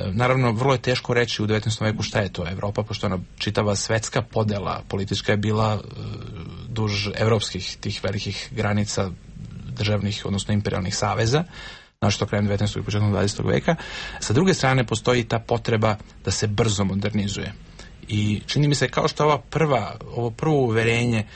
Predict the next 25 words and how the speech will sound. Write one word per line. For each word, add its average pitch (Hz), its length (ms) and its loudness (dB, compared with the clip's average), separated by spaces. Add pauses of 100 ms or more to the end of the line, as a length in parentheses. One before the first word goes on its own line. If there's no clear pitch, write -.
(160)
da - 60 -2
mi 113 100 4
možemo 113 400 2
da, 104 280 -2 (320)
e, 98 240 -6
se - 140 -2
oslonimo 107 400 2
na 104 120 2
sebe 107 280 -2
same. 139 520 -2 (500)
Slobodan 113 260 2
Jovanović 110 260 2
je - 80 0
pisao 117 260 2
da 110 120 2
mi 113 120 4
nemamo 120 300 2
problem 117 440 2
sa 104 460 2
tradicijama, 113 680 -2 (220)
pošto - 220 -6
ih 101 140 -4
i 101 40 2
nemamo, 113 380 0
jer - 100 -6